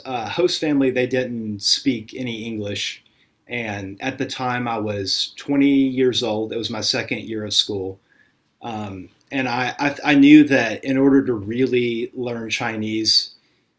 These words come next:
um, in a way that's, uh,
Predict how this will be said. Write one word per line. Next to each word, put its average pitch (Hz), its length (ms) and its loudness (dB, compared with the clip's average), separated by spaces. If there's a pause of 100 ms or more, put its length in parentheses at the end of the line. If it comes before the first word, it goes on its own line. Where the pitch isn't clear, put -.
(100)
um, 98 560 -12
in 139 120 4
a 131 60 4
way 123 300 2
that's, - 640 -2 (640)
uh, 101 340 -12